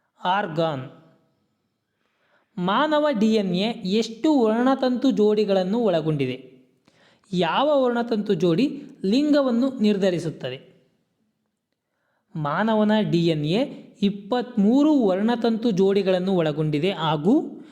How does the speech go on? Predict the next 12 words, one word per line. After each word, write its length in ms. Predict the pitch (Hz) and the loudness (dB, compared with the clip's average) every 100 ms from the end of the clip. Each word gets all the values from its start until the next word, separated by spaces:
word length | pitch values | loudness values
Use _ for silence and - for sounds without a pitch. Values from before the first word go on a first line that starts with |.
| - - | -18 -2
ಇಪ್ಪತ್ಮೂರನೇ 960 | 214 214 269 262 220 226 320 330 330 | -2 0 -4 -2 2 4 4 2 0
ಜೋಡಿ 460 | 208 180 175 311 - - - | 0 0 0 -2 -6 -18 -4
ಲಿಂಗವನ್ನು 680 | 185 247 269 254 202 196 254 240 | 0 2 2 2 0 -2 -2 -2
ನಿರ್ಧರಿಸುತ್ತದೆ. 1080 | 185 160 180 165 175 147 143 135 135 - - _ _ _ _ _ _ _ _ _ _ _ _ _ _ _ _ _ - | -2 0 -2 -2 -6 -8 -6 -6 -6 -12 -20 _ _ _ _ _ _ _ _ _ _ _ _ _ _ _ _ _ -4
ವಿಟಮಿನ್ 460 | 233 294 302 277 190 | 0 2 4 4 4
ಡಿ 200 | 320 339 | 4 2
ಕೊರತೆಯಿಂದ 580 | 262 240 240 214 196 220 226 | 0 0 0 0 0 0 0
ಮಕ್ಕಳಲ್ಲಿ 800 | 196 208 - 277 247 214 226 175 | -2 -2 0 2 2 2 2 2
ಯಾವ 380 | 170 220 269 269 | 2 2 2 2
ರೋಗ 280 | 220 202 | 2 2
ಉಂಟಾಗುತ್ತದೆ? 1120 | 226 208 196 202 190 185 190 170 165 139 - - - _ _ _ _ _ _ _ _ _ _ _ _ _ _ _ _ _ _ _ _ - | 0 0 0 0 0 -2 -4 0 0 -2 -10 -20 -20 _ _ _ _ _ _ _ _ _ _ _ _ _ _ _ _ _ _ _ _ -8
ರಿಕೆಟ್ಸ್. 760 | 170 208 208 208 - - - | -4 -2 -2 -4 -6 -14 -18